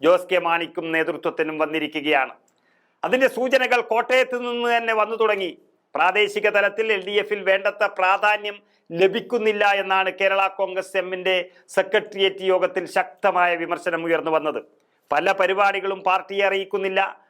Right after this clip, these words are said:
അഭിപ്രായം തേടുന്നില്ല. ഇത് ഇനിയും ഒരു തദ്ദേശ തെരഞ്ഞെടുപ്പ് വരുമ്പോൾ എൽ ഡി എഫിൽ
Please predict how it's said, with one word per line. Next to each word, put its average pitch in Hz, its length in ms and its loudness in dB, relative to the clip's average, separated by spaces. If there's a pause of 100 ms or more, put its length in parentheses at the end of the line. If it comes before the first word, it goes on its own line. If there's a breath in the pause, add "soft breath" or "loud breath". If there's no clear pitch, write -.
(140 soft breath)
അഭിപ്രായം 190 720 0
തേടുന്നില്ല. 196 440 2 (560)
ഇത് 180 160 0
ഇനിയും 269 380 2
ഒരു 254 120 4
തദ്ദേശ 233 440 0
തെരഞ്ഞെടുപ്പ് 202 540 -2
വരുമ്പോൾ 180 420 2 (360 soft breath)
എൽ 160 180 0
ഡി 190 60 0
എഫിൽ 190 320 0